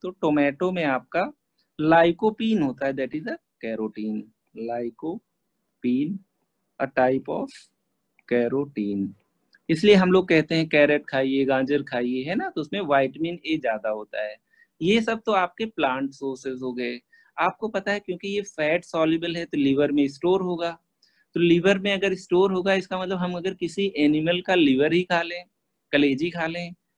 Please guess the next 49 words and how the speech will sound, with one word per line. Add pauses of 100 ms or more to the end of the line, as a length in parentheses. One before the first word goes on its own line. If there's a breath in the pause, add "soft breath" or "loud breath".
(140)
या
liver
के
एक्सट्रैक्ट्स
खा
लें, (360)
या
liver
के
से
produce
हुआ
ऑयल
खा
लें,
जैसे
cod
liver
oil
वगैरह
हो
गया, (300)
तो
वहां
से
भी
मिल
जाएगा,
है
ना। (1000)
तो
देखा
जाए
तो
इसके (340)
जो
source
होते
हैं
वो
दो
होते
हैं,
एक
तो
plant
products
होते
हैं,